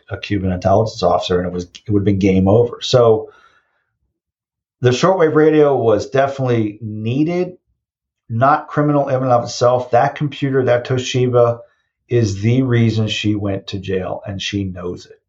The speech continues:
She knows that, but not for the contents that were deleted, so she thought,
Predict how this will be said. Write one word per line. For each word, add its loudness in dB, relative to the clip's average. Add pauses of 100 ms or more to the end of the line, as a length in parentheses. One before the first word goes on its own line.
She -2
knows 2
that, -4
but 0
not 0
for 2 (640)
the -8
contents -2
that 0
were -2
deleted, 2
so -2
she -4
thought, 0